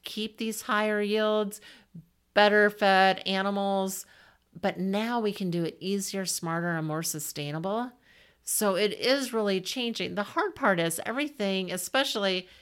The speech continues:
you know, Adam, I'm looking at you. Your generation likes things instantly.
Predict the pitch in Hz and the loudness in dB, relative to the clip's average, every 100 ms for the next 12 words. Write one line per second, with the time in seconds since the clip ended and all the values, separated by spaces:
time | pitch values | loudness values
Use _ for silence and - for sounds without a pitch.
0 | _ 190 190 - 185 190 180 165 170 185 | _ -2 -2 2 2 2 0 -2 -2 -4
1 | 202 202 180 160 165 165 165 160 - _ | -2 -2 -2 -2 -2 -2 -2 -4 -10 _
2 | _ _ _ - 247 247 240 214 185 180 | _ _ _ -8 -6 -4 -2 0 0 -2
3 | 190 170 165 - - 185 170 156 - _ | -4 -2 -4 -6 -10 -6 -6 -6 -16 _
4 | _ _ _ _ 202 190 - 170 - - | _ _ _ _ -4 -4 -4 -8 -8 -14
5 | - | -16